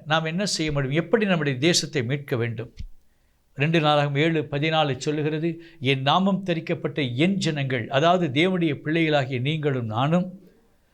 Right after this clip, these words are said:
"நம்மை தாழ்த்தி ஜெபம் பண்ணி கர்த்தருடைய முகத்தை தேடி நம்முடைய பொல்லாத வழிகளை விட்டு திரும்பும் பொழுது நம்முடைய ஜெபத்தை கேட்டு தேவன்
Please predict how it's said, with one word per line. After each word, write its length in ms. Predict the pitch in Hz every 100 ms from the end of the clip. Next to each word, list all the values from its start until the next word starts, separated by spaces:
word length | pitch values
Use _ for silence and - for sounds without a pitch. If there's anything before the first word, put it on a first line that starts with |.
| _
"நம்மை 320 | 151 165 160
தாழ்த்தி 440 | - 156 185 190 196
ஜெபம் 360 | 127 147 165
பண்ணி 260 | 156 170 185
கர்த்தருடைய 500 | 190 139 165 147 139
முகத்தை 520 | 143 170 190 185 -
தேடி 400 | - 147 135 - - _ _ _ _ _
நம்முடைய 320 | 151 170 170
பொல்லாத 420 | 170 180 202 214 196
வழிகளை 380 | 160 185 175
விட்டு 320 | 151 165 160 -
திரும்பும் 420 | 165 180 175 120
பொழுது 500 | 143 151 139 131 - - _ _ _ _ _ _
நம்முடைய 360 | - 143 135 131
ஜெபத்தை 460 | 107 165 185 180
கேட்டு 340 | - 156 139 120
தேவன் 460 | 135 151 135 107